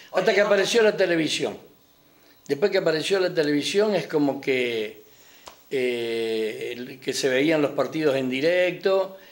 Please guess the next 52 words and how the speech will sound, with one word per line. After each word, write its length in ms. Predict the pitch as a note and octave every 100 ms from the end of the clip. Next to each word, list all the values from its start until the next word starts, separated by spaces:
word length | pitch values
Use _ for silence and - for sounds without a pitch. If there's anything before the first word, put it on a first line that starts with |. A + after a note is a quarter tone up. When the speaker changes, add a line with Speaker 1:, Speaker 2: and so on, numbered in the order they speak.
| - _ _
Speaker 2:
eh, 240 | B2 B2
la 100 | B2
gente 360 | A#2+ D#3 D3 D3
dejó 320 | B2+ B2 C#3
de 120 | B2+ B2+
ir 140 | A#2+
un 100 | A2+
poco 300 | B2 A2+ A#2+
a 60 | A2+
la 120 | A2
cancha. 360 | A2+ G#2+ - - -
Speaker 1:
Ah, 140 | C#3+
vos 100 | D#3+
decís 240 | F3+ F#3+ F3+
alentar 460 | F#3 D#3 D#3+ F3+
a 120 | F3+ F3
los 80 |
equipos. 420 | D3+ - G3+ - C3
Speaker 2:
Alentar 400 | A#2+ A2+ B2+ B2
a 80 |
los 160 | B2 A2+
equipos. 280 | A2 - G#2+
Speaker 1:
Pero 120 | F3+
yo 120 | -
Speaker 2:
Pero 200 | C3+ C3+ B2+
Speaker 1:
me 40 |
refiero 220 | A#2+ A3
al 80 | A3+
semillero 540 | G#3 F#3 F3+ G3+ G3 G#3+
de 60 |
jugadores. 800 | F3 D#3+ D#3 F#3 F#3+ - F#3+ - - -
Speaker 2:
No, 200 | B2+ D3
sí. 80 | -
Speaker 1:
Humberto 280 | - G#3 -
siempre 340 | - G#3+ G#3+
tuvo, 320 | F#3+ F#3 F3 E3+
¿no? 260 | F#3 A3+
Con 120 | G3 F3
el 40 |
Speaker 2:
Sí, 60 | -
Speaker 1:
paso 120 | D3+
de 200 | E3 F3
los 120 | E3 F3+
Speaker 2:
muy 120 | F#3+
Speaker 1:
años, 120 | E3
Speaker 2:
bueno, 280 | D#3 C3 A#2+
sí, 220 | B2 A2
sí, 160 | - D3+
muy 160 | D3 C#3+
buenos 220 | C3+ C3
Speaker 1:
eh, 40 |
Speaker 2:
jugadores, 400 | A#2+ A#2 A2 -